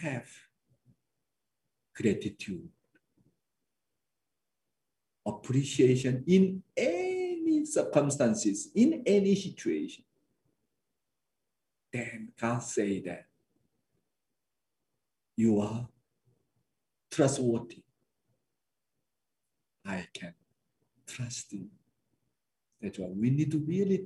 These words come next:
thank our heavenly parents and true parents. We need to thank our truth, which is a divine principle. Today, uh,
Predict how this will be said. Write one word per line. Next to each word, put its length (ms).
thank 360
our 140
heavenly 380
parents 420
and 140
true 180
parents. 680
We 200
need 200
to 220
thank 420
our 380
truth, 500
which 300
is 220
a 120
divine 480
principle. 480
Today, 540
uh, 760